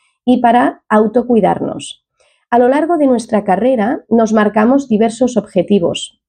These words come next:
Algunos estarán orientados a nuestro bienestar personal o al equilibrio entre la vida privada y profesional, mientras que otros se enfocan en metas profesionales,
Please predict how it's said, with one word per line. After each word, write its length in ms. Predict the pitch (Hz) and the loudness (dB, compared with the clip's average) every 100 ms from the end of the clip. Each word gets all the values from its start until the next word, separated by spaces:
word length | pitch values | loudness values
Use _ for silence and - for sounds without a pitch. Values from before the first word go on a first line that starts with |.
| - | -2
Algunos 640 | 208 214 254 277 233 277 - | 0 4 4 2 0 -8 -8
estarán 380 | 202 196 202 | -4 -2 0
orientados 760 | 220 202 185 185 240 233 285 277 | 0 0 -2 -2 -2 0 -2 0
a 100 | 208 | 2
nuestro 300 | 208 196 196 | 2 0 0
bienestar 500 | 185 185 180 202 190 | 2 0 0 -2 0
personal 640 | 180 151 180 202 233 269 - _ _ _ | -4 -2 0 2 2 -2 -8 _ _ _
o 100 | - | 0
al 80 | 233 | 0
equilibrio 540 | 220 208 226 285 240 | 0 -2 0 0 0
entre 240 | 240 226 196 | -2 -2 0
la 100 | 185 | 0
vida 260 | 214 220 | 0 0
privada 580 | 220 196 202 226 214 - | 0 0 0 0 0 -2
y 100 | - | -2
profesional, 800 | 214 196 185 180 - 185 190 180 _ _ _ - | -2 -2 -4 -6 -2 0 0 -2 _ _ _ 0
mientras 460 | 220 214 202 196 | 2 2 0 -2
que 120 | - | 0
otros 380 | 220 277 240 240 | 2 0 -2 -4
se 80 | 214 | -2
enfocan 540 | 190 190 240 220 214 233 | -4 -2 -2 0 -2 0
en 140 | 202 | 2
metas 320 | 208 208 214 | 2 2 -2
profesionales, 920 | - 196 185 - 175 208 190 208 - | -2 -2 -2 -2 0 2 2 -2 -8